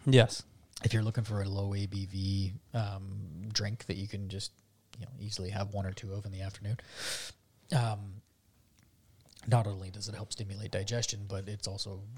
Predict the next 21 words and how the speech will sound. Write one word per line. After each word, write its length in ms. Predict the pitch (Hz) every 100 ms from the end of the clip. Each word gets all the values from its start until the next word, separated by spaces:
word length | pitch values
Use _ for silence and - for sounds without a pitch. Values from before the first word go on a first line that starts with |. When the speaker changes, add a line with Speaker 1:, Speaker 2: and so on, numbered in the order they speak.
| 98
Speaker 2:
really 260 | 104 92 87
flavorful 580 | - 160 95 - 98 92
and 220 | 95 98
incredibly 500 | 104 - 101 98 95
easy 180 | 95 -
to 80 | 98
drink. 400 | 101 95 - - 135
Speaker 1:
Yeah. 220 | 104 95 - -
Speaker 2:
Um, 480 | 98 95 92 90 - -
and, 100 | 120
you 60 | 123
know, 160 | 135 -
eh, 300 | 123 110 - 135
one 160 | 120 113
thing 180 | 143
I, 260 | 113 107 104 87 - 87
especially 460 | 117 - 120 - 107
at 100 | -
farmers 320 | 104 110 110
markets, 340 | 95 - - - - - - -
um, 600 | 104 101 95 92 92 104